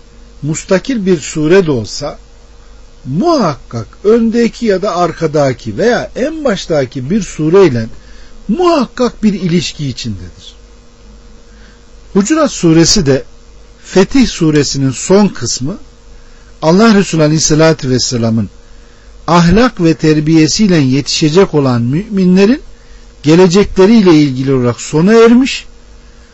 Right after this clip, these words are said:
Bu sure ise müminlerin iyilik ve refahını artıracak olan güzelliklerden söz ederek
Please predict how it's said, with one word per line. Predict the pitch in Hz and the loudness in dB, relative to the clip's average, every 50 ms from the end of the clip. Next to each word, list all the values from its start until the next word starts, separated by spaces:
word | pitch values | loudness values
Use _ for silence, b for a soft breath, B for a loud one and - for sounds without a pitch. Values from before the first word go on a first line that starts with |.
| b b b | b b b
Bu | 302 311 | -2 -2
sure | - - 226 196 180 160 147 139 | 0 0 2 2 2 2 2 0
ise | 135 123 - - 233 269 - - b b b b b b b b b b b - | -2 -2 -4 -4 -4 -6 -8 -12 b b b b b b b b b b b -10
müminlerin | 127 135 175 - - 196 185 180 175 170 165 160 160 156 135 120 - - - 175 | -8 -8 -8 -6 -4 -2 -2 0 0 0 0 0 -2 -2 -4 -6 -8 -12 -12 -8
iyilik | 160 160 165 175 190 254 277 - - | -6 -2 -2 0 0 0 -2 -2 0
ve | 175 165 151 | 0 2 2
refahını | 147 143 - - 143 139 147 156 165 160 | 2 0 0 -2 0 0 2 2 4 4
artıracak | 156 147 135 - - 147 143 139 139 175 175 - - | 4 4 2 2 0 0 0 2 2 2 0 0 -2
olan | 127 131 160 214 254 - - - - - - - - - - - | -4 -4 -4 -6 -8 -10 -16 -20 -20 -20 -20 -20 -20 -20 -14 -12
güzelliklerden | 131 127 123 160 156 156 147 139 123 - 147 139 135 131 123 160 180 175 165 | -8 -4 0 0 0 0 -2 -4 -8 -6 -4 -4 -4 -2 -2 -2 -2 -2 -2
söz | - - 175 165 147 | -4 -4 -4 -2 -2
ederek | 139 123 113 117 107 104 | -4 -4 -4 -6 -8 -8